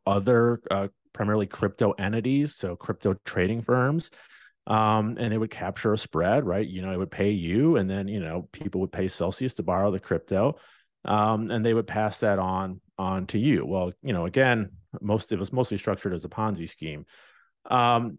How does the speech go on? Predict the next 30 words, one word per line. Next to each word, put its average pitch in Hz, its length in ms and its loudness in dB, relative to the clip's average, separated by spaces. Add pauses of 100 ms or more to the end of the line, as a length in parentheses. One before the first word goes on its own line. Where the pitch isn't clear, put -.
you 170 80 6
know, 139 80 4
F 147 240 2
T 160 160 2
X, 120 200 2
how 127 140 2
did 123 100 0
F 127 200 0
T 147 120 -2
X 143 200 -2
make 131 160 -8
money? 135 240 -4
Well, 190 280 2
you 185 80 -2
know, 98 120 -2
just 123 200 -6
like 107 220 -4 (180)
any 113 240 0
ex-, - 240 -6
well, 101 220 -4
or 95 120 2
how 117 140 4
was 107 120 2
it - 80 -2
supposed - 320 0
to - 40 -8
make 78 160 -8
money, 78 260 -4
at - 100 -4
least, 95 280 -2